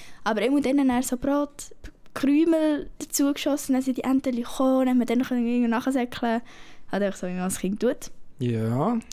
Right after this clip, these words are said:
Speaker 1: wirklich, ich habe Enteli super gefunden. Und dann habe ich einmal so einen Enteli-Hut geschenkt bekommen. Richtig cool. Richtig
Speaker 2: Mhm.
Speaker 1: cool. Weisst, hier war so ein Schnabel gewesen und er hat so zwei Augen gehabt und hat sich so ausgesehen wie eine Ente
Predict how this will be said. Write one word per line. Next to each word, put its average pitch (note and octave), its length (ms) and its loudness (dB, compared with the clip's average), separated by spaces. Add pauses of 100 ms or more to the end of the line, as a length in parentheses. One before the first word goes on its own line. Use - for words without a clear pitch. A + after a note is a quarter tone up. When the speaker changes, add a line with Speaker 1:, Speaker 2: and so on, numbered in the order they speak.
(400)
Speaker 1:
wirklich, A#3 360 -2 (560)
ich B3 80 -4
habe - 140 -4
Enteli G#3 260 -4
super - 320 -6
gefunden. - 300 -12 (420)
Und A#3 120 4
dann E4 340 2
habe B3 160 4
ich - 140 -6
einmal A3 280 -6
so - 240 -4
einen B3+ 260 2 (360)
Enteli-Hut E4 880 0
geschenkt G#3+ 420 -2
bekommen. G#3+ 360 -4 (880)
Richtig - 420 -4
cool. G3+ 160 -6 (300)
Richtig A#3 380 2
Speaker 2:
Mhm. - 80 -8
Speaker 1:
cool. G3+ 160 0 (300)
Weisst, A3+ 180 0
hier A#3+ 140 0
war B3 60 2
so - 160 0
ein G#3+ 140 2
Schnabel C4+ 360 0
gewesen C#4+ 400 2
und G3+ 80 0
er G3+ 80 0
hat G#3 100 -4
so G#3 100 -6
zwei - 280 -4
Augen C#4 320 0
gehabt B3+ 240 0
und G#3 80 0
hat F#3+ 100 -4
sich G#3+ 140 -2
so - 120 -4
ausgesehen F#3 320 -4
wie E3 40 -4
eine - 100 -6
Ente - 240 -6